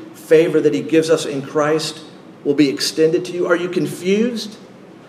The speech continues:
Well, I think Psalm thirty will help bring clarity to our understanding of what is for a moment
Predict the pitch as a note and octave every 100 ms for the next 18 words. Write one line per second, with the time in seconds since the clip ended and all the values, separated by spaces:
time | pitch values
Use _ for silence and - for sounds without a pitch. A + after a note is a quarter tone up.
0 | - - - F#3 F#3 B3+ B3 - A3+ A3
1 | G3 - G#3+ G3+ F#3+ F3 E3 G3 G3 G3
2 | E3 F3+ F3+ - - F#3+ G3 E3 - A#2
3 | G#2+ G2 - - - - - - - F3
4 | E3+ F#3+ G3+ G3+ G3+ F#3+ F3+ E3 E3+ D3+
5 | E3 G#3 A#3+ G#3+ G3 C4+ A#3+ E3 D#3 -
6 | - - - - - B3+ B3 G#3 A3+ B3
7 | - - -